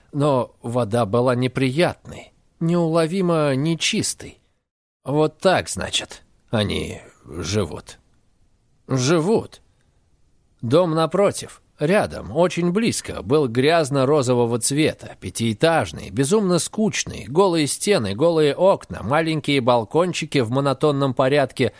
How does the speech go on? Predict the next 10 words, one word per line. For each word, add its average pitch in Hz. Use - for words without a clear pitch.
заваленные 151
бедным 135
хламом. 120
Что 208
угнетало, 180
так -
это 170
деревни, 139
города, 135
станции. -